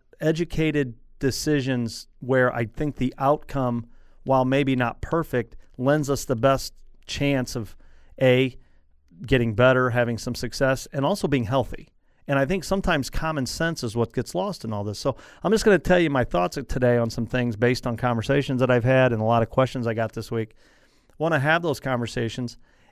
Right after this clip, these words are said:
And then, uh, obviously, as always, if, especially for some of the influencers who listen to the show,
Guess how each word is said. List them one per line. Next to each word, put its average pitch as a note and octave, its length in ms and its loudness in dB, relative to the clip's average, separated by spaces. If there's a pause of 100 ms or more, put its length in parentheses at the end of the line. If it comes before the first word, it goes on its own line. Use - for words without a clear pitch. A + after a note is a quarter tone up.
And D3 180 0
then, D3+ 320 0 (120)
uh, E3 200 -8
obviously, D#3+ 560 0
as B2+ 200 2
always, A#2+ 500 -2
if, B2 160 -16
especially C#3 500 -2
for B2 120 -4
some C3+ 180 -4
of A2+ 60 -2
the A2+ 100 0
influencers A#2+ 540 -4
who A2 60 -2
listen A#2 220 -4
to G#2+ 60 -4
the G#2+ 80 -6
show, F#3+ 320 -4